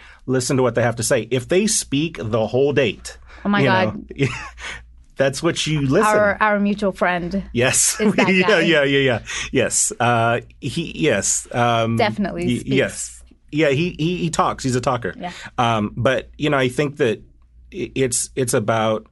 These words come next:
Speaker 1: understanding that, again, it, chivalry goes beyond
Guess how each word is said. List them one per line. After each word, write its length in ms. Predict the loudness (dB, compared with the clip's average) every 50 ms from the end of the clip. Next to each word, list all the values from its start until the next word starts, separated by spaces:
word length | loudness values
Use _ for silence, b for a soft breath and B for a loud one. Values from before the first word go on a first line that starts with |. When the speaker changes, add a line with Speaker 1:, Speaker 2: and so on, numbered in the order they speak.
| _ -4
Speaker 1:
understanding 800 | -2 -2 0 0 0 0 -2 -2 0 0 0 0 0 0 0 0
that, 220 | 0 -2 -2 -4 -8 B B B B B
again, 420 | -6 -4 -2 0 -2 -2 -2 -6 -8 -8
it, 200 | -6 -6 -6 -8 -10 -18 -18 -12
chivalry 480 | -6 -2 0 0 0 2 2 0 0 0
goes 320 | 0 0 0 0 0 -2
beyond 640 | -4 -4 -4 -2 -2 -2 -2 -2 -2 -2 -4 -4 -6